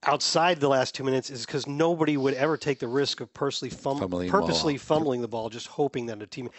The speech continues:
Speaker 1: your coach would kill you if you did that.
Speaker 2: That's a good explanation.
Speaker 1: Um, because you still have time, and, and if you fumble the ball, you don't know who's gonna recover it.
Speaker 2: Yeah.
Speaker 1: So you would never risk that, so they don't have to worry about purposeful fumbles. I mean,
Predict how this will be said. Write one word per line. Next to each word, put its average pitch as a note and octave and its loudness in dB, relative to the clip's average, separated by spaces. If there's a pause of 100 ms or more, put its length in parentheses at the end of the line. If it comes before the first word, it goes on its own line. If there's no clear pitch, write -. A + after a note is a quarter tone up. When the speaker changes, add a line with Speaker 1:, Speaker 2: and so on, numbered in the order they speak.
Speaker 1:
your D3+ -4
coach - -2
would C#3+ -12
kill G3+ 0
you C3+ -2
if - -6
you A2 -12
did G2+ -14
that. G#2 -6
Speaker 2:
That's E3 -4
a D3+ -4
good C3 0
explanation. D3 -6 (120)
Speaker 1:
Um, B2 2 (160)
because C#3 0
you D#3 -2
still F3+ 0
have D#3+ 2
time, A2 -2
and, A#2+ -8
and C3 -2
if B2+ -4
you C3 -10
fumble D#3+ 0
the B2+ 0
ball, C3+ 2
you B2+ -4
don't F3+ 0
know B2 0
who's A2+ -8
gonna G#2 -10
recover G#2 -12
it. C3+ -4
Speaker 2:
Yeah. D#2 -8 (140)
Speaker 1:
So C#3+ 2
you C3+ 0
would D3+ 2
never D#3+ 4
risk D3+ 2
that, B2 0 (240)
so C#3+ 4
they C#3 4
don't C#3+ 2 (280)
have D3 2
to D3+ -4
worry C#3+ 2
about B2 2
purposeful C3+ -2
fumbles. - -14 (640)
I D#3+ 2
mean, E3 2